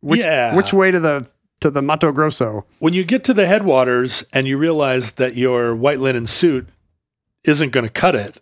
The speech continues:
Speaker 2: you, you have a choice, like, go back to the hotel.
Speaker 1: It's not a phase of your life for reinvention. And that's the tragedy of midlife crises, is people thinking, "This is my time for reinvention." No, sir. You're, you're in your fifties. You,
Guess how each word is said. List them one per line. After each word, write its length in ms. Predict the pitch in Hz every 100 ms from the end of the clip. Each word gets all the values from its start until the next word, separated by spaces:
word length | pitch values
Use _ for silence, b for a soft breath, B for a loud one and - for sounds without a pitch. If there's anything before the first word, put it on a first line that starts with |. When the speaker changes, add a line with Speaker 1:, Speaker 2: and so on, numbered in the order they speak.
| _ _ _
Speaker 2:
you, 220 | - 131 135
you 240 | 151 147
have 100 | 139
a 40 | 117
choice, 380 | - 196 117
like, 160 | 110 101
go 120 | 131
back 200 | 131 135
to 80 | 139
the 120 | 123
hotel. 600 | 117 123 170 131 101 113 _ _ 196
Speaker 1:
It's 160 | -
not 160 | 277 339
a 40 |
phase 260 | - 269 240
of 60 | 214
your 120 | 190
life 200 | 180 175
for 100 | 165
reinvention. 800 | 147 151 135 127 123 - 95 -
And 140 | 147
that's 120 | 165 185
the 80 |
tragedy 440 | - 180 165 151 147
of 100 | 123
midlife 320 | 135 127 -
crises, 400 | 220 254 - 104
is 120 | 123
people 320 | - 160 143
thinking, 520 | - 180 165 127 117 -
"This 200 | - 220
is 140 | 185 151
my 160 | 147
time 240 | 139 156 151
for 100 | 156
reinvention." 520 | 160 156 131 - 92 _ _ _ -
No, 200 | 147 117
sir. 320 | - 76 95
You're, 200 | 143 151 -
you're 260 | 170 185
in 100 | 156
your 160 | 139 123
fifties. 500 | 113 - 113 107 -
You, 260 | 143 135